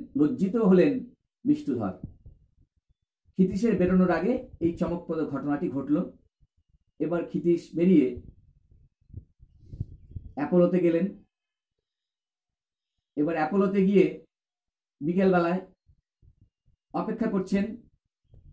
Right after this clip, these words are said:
তখনও কিন্তু কোনি এলো না। তিনি নকুল মুখুজ্জের সঙ্গে কথা বললেন, নকুল মুখ-, মুখুজ্জিকে বললেন যে, "এখন প্রেসিডেন্ট কত দেন?"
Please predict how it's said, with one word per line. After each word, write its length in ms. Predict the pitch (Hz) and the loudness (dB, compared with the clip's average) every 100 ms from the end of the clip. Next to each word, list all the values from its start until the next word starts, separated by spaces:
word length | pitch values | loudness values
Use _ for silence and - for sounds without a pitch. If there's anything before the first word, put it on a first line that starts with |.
| - _ | -20 _
তখনও 320 | 185 196 247 240 | -2 2 2 4
কিন্তু 520 | 214 180 240 302 - _ _ _ _ _ _ _ _ _ _ | 4 2 0 -2 -8 _ _ _ _ _ _ _ _ _ _
কোনি 240 | 185 190 190 | 2 6 6
এলো 220 | 156 131 | 4 2
না। 120 | 101 95 - _ _ _ _ _ _ _ _ _ _ | -2 -8 -16 _ _ _ _ _ _ _ _ _ _
তিনি 120 | 190 202 | -2 0
নকুল 260 | 202 233 | 0 0
মুখুজ্জের 360 | 226 226 185 220 | 0 -2 -4 -4
সঙ্গে 220 | 220 208 | -8 -6
কথা 200 | 196 214 | -4 -2
বললেন, 340 | 214 202 202 233 - _ _ _ _ _ _ _ _ _ - _ _ 170 | 0 0 0 -2 -10 _ _ _ _ _ _ _ _ _ -20 _ _ -4
নকুল 240 | 185 208 | -2 -2
মুখ-, 220 | 208 180 | -4 -4
মুখুজ্জিকে 440 | 190 190 185 190 202 | -2 0 0 0 0
বললেন 420 | 196 196 202 190 | 2 2 2 2
যে, 140 | 190 196 190 - _ _ _ _ _ _ _ - _ _ _ _ _ | 2 0 -4 -14 _ _ _ _ _ _ _ -20 _ _ _ _ _
"এখন 680 | - 175 - - 190 180 - _ _ _ _ | -18 -16 -12 -4 -2 -2 -6 _ _ _ _
প্রেসিডেন্ট 520 | 185 185 196 196 190 - _ _ _ _ | -2 0 0 2 0 -4 _ _ _ _
কত 160 | 196 202 | -4 0
দেন?" 220 | 190 139 | 2 2